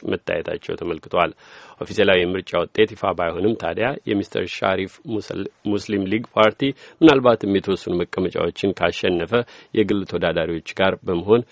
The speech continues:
መንግስት ለመመስረት የሚያስችል በቂ መቀመጫዎች አግኝቷል ሲል መንግስታዊ ቴሌቪዥን ዘግቧል። ቆጠራው ሲያበቃም የሚስተር ሸሪፍ ፓርቲ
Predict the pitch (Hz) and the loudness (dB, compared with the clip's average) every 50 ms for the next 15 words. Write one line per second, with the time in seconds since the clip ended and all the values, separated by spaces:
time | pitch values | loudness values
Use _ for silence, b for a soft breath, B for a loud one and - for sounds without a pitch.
0 | B B B B B _ 82 82 82 85 85 107 113 - - _ _ _ - 101 | B B B B B _ -6 -4 -4 -2 -2 -2 -2 -2 -6 _ _ _ -2 0
1 | 95 95 92 92 87 - - 95 90 87 - 87 85 85 82 82 85 - - 98 | 0 0 0 -2 -4 -4 -4 -4 -4 -4 -4 -4 -4 -2 -2 -4 -4 -6 -8 -8
2 | 98 87 - 90 90 - - 98 87 82 - - - 85 82 - - 85 90 90 | -8 -6 -4 -4 -4 -4 -4 -4 -4 -4 -6 -6 -6 -6 -6 -4 -2 -2 -2 -2
3 | - - - _ _ - 95 90 82 85 82 80 - - 85 80 80 - - 104 | -6 -12 -18 _ _ -2 -2 -2 -2 -4 -6 -6 -4 -4 -4 -4 -4 -2 -2 -2
4 | 104 - - _ _ _ _ _ _ _ - 95 92 92 95 98 - - 78 78 | -2 -2 -8 _ _ _ _ _ _ _ -2 0 0 0 -2 -6 -6 -4 -4 -4
5 | 80 78 - 78 82 80 78 80 87 82 80 87 82 76 85 87 87 87 82 B | -4 -4 -4 -4 -4 -4 -4 -6 -6 -6 -6 -8 -10 -6 -2 0 0 0 0 B
6 | B B B B B - - 85 - 82 85 82 80 - 87 85 87 92 - - | B B B B B -12 -8 -6 -2 0 2 0 2 0 -2 -2 -2 -2 0 2
7 | 113 135 180 220 214 190 165 117 87 90 90 85 85 87 - - - - - 92 | 2 2 2 -2 -6 -10 -8 -6 -2 -2 -2 -2 -4 -8 -12 -14 -14 -10 -10 -10
8 | 90 - - 87 85 - - 101 90 85 85 - _ - 98 101 101 - | -10 -4 -2 -2 -2 -2 -2 -4 -4 -4 -4 -4 _ 2 2 2 2 -2